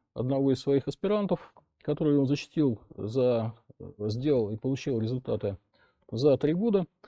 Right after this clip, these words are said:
Она посвящена численному моделированию. Э, соответственно, он, э,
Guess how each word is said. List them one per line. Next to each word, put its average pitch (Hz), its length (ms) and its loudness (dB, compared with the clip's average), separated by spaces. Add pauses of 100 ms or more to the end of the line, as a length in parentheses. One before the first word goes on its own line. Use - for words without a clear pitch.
(300)
Она 220 200 2
посвящена 175 520 2
численному 139 520 0
моделированию. 190 720 2 (1000)
Э, 127 320 0
соответственно, 143 960 0 (140)
он, 151 280 4
э, 120 460 2